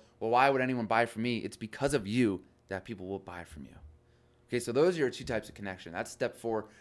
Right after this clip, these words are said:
creating content, how-to content and connection content, kinda telling your story.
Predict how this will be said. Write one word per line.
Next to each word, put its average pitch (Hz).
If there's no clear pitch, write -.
creating 147
content, 117
how-to 165
content 123
and 113
connection 107
content, 87
kinda 101
telling 127
your 113
story. 90